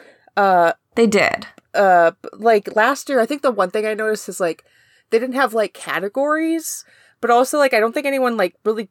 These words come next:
Speaker 1: pays attention to, like, the categories or ranked in Spotify. I mean, maybe if I was a business, I would, <laughs> but
Speaker 2: <laughs>
Speaker 1: I don't know. Like, I remember,
Speaker 2: But
Speaker 1: like,
Speaker 2: you're
Speaker 1: last
Speaker 2: just a
Speaker 1: year
Speaker 2: Brenna.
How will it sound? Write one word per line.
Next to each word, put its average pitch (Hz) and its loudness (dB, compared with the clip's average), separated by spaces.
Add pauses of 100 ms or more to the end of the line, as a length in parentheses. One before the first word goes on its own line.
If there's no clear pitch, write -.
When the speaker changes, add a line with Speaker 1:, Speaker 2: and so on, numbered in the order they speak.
Speaker 1:
pays 220 -6
attention 185 -6
to, 208 -4
like, 202 0
the 220 -6
categories 208 -2
or 175 0
ranked 165 -4
in 202 -2
Spotify. 226 2 (600)
I 190 2
mean, 196 -2 (680)
maybe 311 4
if 294 2
I 220 4
was 190 4
a 180 2
business, 196 2
I 349 4
would, 381 6 (600)
<laughs> - -20
but 240 4
Speaker 2:
<laughs> - 0
Speaker 1:
I 208 2
don't 196 0
know. 185 4
Like, 208 2
I 226 4
remember, 233 2
Speaker 2:
But 202 4
Speaker 1:
like, 196 8
Speaker 2:
you're 262 6
Speaker 1:
last 190 4
Speaker 2:
just 247 2
a - -2
Speaker 1:
year 170 0
Speaker 2:
Brenna. 160 4